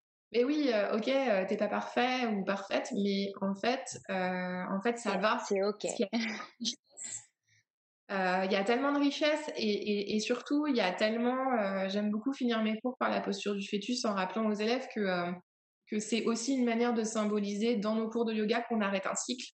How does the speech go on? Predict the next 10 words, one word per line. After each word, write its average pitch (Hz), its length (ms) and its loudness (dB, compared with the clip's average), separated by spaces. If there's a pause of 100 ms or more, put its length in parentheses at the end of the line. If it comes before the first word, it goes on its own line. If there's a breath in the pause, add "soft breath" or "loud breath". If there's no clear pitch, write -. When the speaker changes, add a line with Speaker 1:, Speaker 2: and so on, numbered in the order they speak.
(140)
Speaker 1:
et 196 100 -6
qu'on 202 120 -2
va 196 120 0
recommencer 196 420 0
quelque 196 240 -4
chose 196 220 -2
après. 202 340 -2 (680 loud breath)
Et 214 200 -2
en 196 140 2
fait 262 360 0